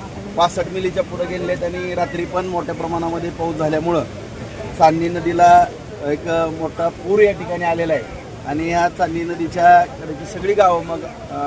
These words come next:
बाबळगाव आहे, आगळगाव आहे, अ, बेलगाव, मांडेगाव, देवगाव, कांदलगाव,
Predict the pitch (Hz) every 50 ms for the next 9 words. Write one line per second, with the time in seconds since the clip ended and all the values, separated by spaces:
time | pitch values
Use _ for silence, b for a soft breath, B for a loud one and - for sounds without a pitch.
0 | 143 143 139 139 139 135 135 139 139 139 135 143 143 143 156 156 151 160 160 160
1 | 160 160 160 156 156 160 151 147 147 147 156 156 151 156 156 156 156 156 151 151
2 | 151 151 156 156 156 156 - - - - - - - - - 127 135 135 - 160
3 | 165 160 156 151 156 165 160 165 165 165 160 165 165 160 156 160 160 151 156 160
4 | 160 160 160 165 160 156 151 156 165 160 156 156 147 156 160 160 160 165 165 160
5 | - - 160 151 151 156 156 160 156 160 160 160 160 160 160 160